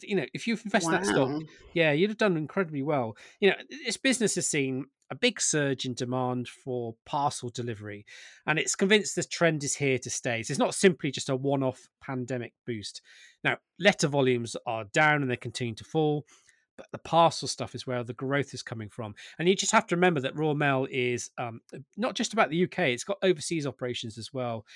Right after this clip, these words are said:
Speaker 1: It does businesses in places like Canada. Well, actually, I, just before we're recording this podcast, I did see a column in The Guardian newspaper entitled "Royal Mail is failing everyone but its shareholders."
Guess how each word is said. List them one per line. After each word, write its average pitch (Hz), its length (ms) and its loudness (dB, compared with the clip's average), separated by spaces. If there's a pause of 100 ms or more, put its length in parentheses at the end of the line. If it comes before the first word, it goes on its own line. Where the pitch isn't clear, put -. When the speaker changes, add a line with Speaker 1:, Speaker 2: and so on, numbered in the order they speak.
(140)
Speaker 1:
It - 160 -6
does 123 80 0
businesses 120 440 -8
in 117 200 -10
places 117 280 -8
like 120 200 -8
Canada. 113 560 -4 (640)
Well, 185 100 4
actually, 208 280 4 (200)
I, 170 80 4 (140)
just 202 160 4
before 202 220 4
we're 165 100 6
recording 151 320 4
this - 80 -2
podcast, 147 420 0
I 139 40 -2
did 185 180 6
see - 240 2
a 143 80 4
column 151 400 2
in 127 60 0
The 123 60 -2
Guardian 123 640 0
newspaper 117 640 -6 (380)
entitled 135 540 -2
"Royal 165 400 6
Mail 131 400 0
is 127 160 -4
failing 151 680 -2
everyone 123 720 2
but 131 120 -4
its 127 120 -6
shareholders." 131 880 -4